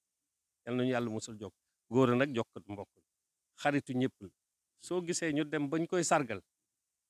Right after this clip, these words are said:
Du xëy ñu rek, làmbaatu. Waaye xam lu baaxam ak di def lu baax ak di dox lu baax.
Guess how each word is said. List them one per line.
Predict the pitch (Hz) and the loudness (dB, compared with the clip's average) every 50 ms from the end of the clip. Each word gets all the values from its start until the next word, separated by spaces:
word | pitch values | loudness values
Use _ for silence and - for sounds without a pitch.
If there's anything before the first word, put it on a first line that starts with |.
| _ _ _ _ _ _ _ _ | _ _ _ _ _ _ _ _
Du | 135 143 147 147 151 147 156 - - - | 2 4 6 6 6 6 4 2 2 6
xëy | 202 208 214 190 | 6 8 8 10
ñu | 190 180 156 | 8 8 8
rek, | 160 190 - _ _ _ _ _ _ | 6 2 0 _ _ _ _ _ _
làmbaatu. | 151 156 156 165 170 180 175 170 165 156 139 123 - 113 - - _ _ _ _ _ _ _ _ _ _ _ _ _ _ _ _ _ _ _ _ | -8 -4 2 8 8 8 10 10 8 8 8 6 2 -6 -14 -14 _ _ _ _ _ _ _ _ _ _ _ _ _ _ _ _ _ _ _ _
Waaye | 143 151 165 165 160 | 4 8 8 8 8
xam | - 156 - 190 185 180 180 170 165 156 151 - | 6 2 2 4 4 4 4 2 0 0 -2 -2
lu | 143 151 165 | -2 -2 -2
baaxam | 151 139 170 170 165 156 - - 160 151 151 - | 2 6 8 8 8 8 6 4 2 2 2 -2
ak | 165 156 135 | -4 -8 -6
di | 147 156 | -6 -6
def | 147 160 160 - - | -6 -6 -8 -6 -6
lu | 160 156 | -6 -6
baax | 139 135 147 147 143 - | -2 0 0 0 0 -2
ak | - 165 156 | -6 -10 -8
di | 139 160 156 | -8 -8 -4
dox | 151 175 - - | -4 -6 -6 -6
lu | 147 135 | -10 -8
baax. | 120 135 139 | -6 -6 -6